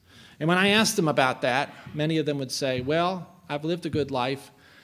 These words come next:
and I've trusted in Jesus, and I know that that's going to see me through, and I am peaceful about this. I have great comfort. My faith gives me that kind of rock of support that nothing else could."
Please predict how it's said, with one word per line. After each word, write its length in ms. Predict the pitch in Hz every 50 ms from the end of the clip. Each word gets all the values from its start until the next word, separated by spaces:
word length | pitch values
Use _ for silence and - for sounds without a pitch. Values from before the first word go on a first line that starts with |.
| - - - -
and 120 | 120 127 123
I've 160 | 123 127 -
trusted 480 | - - 160 156 160 156 - - 175
in 140 | 165 165 165
Jesus, 600 | - - 131 110 98 85 104 117 147 156 - - - -
and 140 | 120 113 110
I 140 | 107 117
know 320 | 117 123 123 131 143 160 170
that 160 | 143 139 -
that's 260 | - 131 139 139 -
going 180 | - 151 139 147
to 60 | 147
see 220 | 143 - 156 147
me 160 | 147 147 156 143
through, 360 | 147 156 190 196 160 101 95
and 100 | 101 104
I 120 | 110 127
am 140 | 131 135 135
peaceful 500 | 135 - 143 185 185 185 185 196 208 185
about 340 | 175 165 170 160 165 160 -
this. 360 | 170 165 170 165 - - - - - - - - - - -
I 80 | - 123
have 160 | 123 117 117
great 240 | - 143 175 180 -
comfort. 580 | - 139 147 143 - - 143 139 135 139 - - - -
My 160 | - 120 120 123
faith 560 | 120 - - - 151 147 160 160 156 160 156
gives 300 | - 151 147 135 - 123
me 180 | 135 139 135
that 280 | 123 131 123 123 113 -
kind 200 | - 131 131 123
of 100 | 117 107
rock 300 | 117 120 127 143 135 -
of 100 | 160 127
support 440 | - - 156 - - 143 131 120 -
that 160 | 127 - -
nothing 320 | 127 123 - - 131 120
else 180 | 113 107 107 -
could." 340 | - - 220 214 127 -